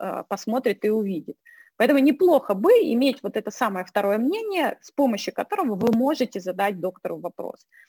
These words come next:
Задача заниматься самолечением, э, бесконечной самодиагностикой не стоит. Задача, что если у вас есть, а, проблемы с тайм-менеджментом, вы чувствуете себя не в ресурсе,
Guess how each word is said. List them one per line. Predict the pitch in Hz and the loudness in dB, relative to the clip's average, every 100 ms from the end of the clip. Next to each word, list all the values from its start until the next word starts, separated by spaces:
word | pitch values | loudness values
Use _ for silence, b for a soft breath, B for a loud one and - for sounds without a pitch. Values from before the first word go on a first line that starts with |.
| b | b
Задача | 185 254 226 381 403 285 | -2 0 2 -2 -2 -2
заниматься | 220 220 262 269 - 202 | -2 0 0 -2 -4 -6
самолечением, | - 262 294 277 - - 208 202 180 175 - - _ B B B | -2 0 0 -2 -4 -4 -2 -2 -4 -8 -10 -14 _ B B B
э, | 202 196 196 190 - | -2 0 0 -2 -4
бесконечной | 180 214 - 233 262 330 - 240 | -2 -2 0 -2 0 -2 -2 -4
самодиагностикой | - 262 233 196 196 220 277 - 269 - 196 | -2 0 0 0 0 0 -2 -4 -8 -6 -6
не | 202 | -6
стоит. | - 208 202 165 - - | -4 -2 -2 -6 -8 -14
Задача, | 170 190 320 427 240 | -8 -2 -2 -2 -8
что | - 226 | -6 -4
если | 240 - 233 | -4 -4 -2
у | 214 | 0
вас | 220 - | -2 -6
есть, | 180 214 202 - _ b b b - | -8 -4 -4 -8 _ b b b -4
а, | 190 180 | -2 -2
проблемы | 175 220 202 254 220 180 | 0 0 2 2 2 -2
с | - | -2
тайм-менеджментом, | 190 190 208 226 175 180 165 165 175 | -2 0 -2 -2 -4 -6 -10 -10 -8
вы | 185 | -6
чувствуете | 202 277 254 - 180 170 | -2 0 0 -2 -8 -8
себя | - 185 180 | -8 -4 -4
не | 185 | -4
в | 175 | -6
ресурсе, | 208 - 208 175 - - | -8 -4 -6 -6 -12 -16